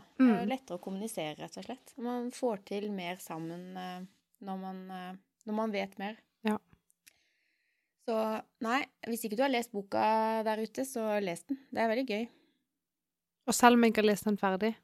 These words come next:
Speaker 1: så er ikke det fordi den ikke er lettlest, for den er egentlig veldig sånn
Speaker 2: Ja, ja.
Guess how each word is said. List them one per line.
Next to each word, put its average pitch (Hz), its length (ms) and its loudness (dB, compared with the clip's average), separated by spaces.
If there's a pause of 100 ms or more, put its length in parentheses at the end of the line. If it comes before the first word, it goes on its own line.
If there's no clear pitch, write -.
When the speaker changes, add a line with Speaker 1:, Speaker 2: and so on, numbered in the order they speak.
(120)
Speaker 1:
så 214 160 4
er 208 80 2
ikke 240 160 4
det 208 80 4
fordi 226 140 6
den 202 100 4
ikke 208 140 2
er 202 60 4
lettlest, 202 440 0
for 214 120 2
den 208 100 6
er 226 80 6
egentlig 208 180 4
veldig 196 220 6
sånn 190 220 6 (340)
Speaker 2:
Ja, 185 240 -2
ja. - 80 -8